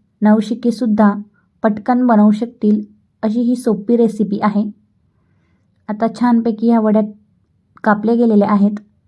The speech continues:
तुम्ही बघू शकतात, अशा पद्धतीने मी वड्या कापून घेतलेल्या आहेत. अशाच पद्धतीने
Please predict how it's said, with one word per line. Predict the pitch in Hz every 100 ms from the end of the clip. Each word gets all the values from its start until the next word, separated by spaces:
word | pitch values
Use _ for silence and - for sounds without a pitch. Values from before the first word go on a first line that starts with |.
| _ _ _ _ _
तुम्ही | 226 226
बघू | 214 214 240
शकतात, | 240 - 202 208 - _ -
अशा | 208 226
पद्धतीने | 220 202 214 214 208
मी | 208
वड्या | 208 196 202 202
कापून | 202 208 226
घेतलेल्या | 233 214 190 190
आहेत. | 196 196 196 - _ _ _ _ _ _ _ _ _ _ _ _ _ _ _ _ _ _ _ _ _ _ _ _ _ _ _ _ _ _ _ _ _ _ _ _
अशाच | 220 214 269 262
पद्धतीने | 233 233 214 196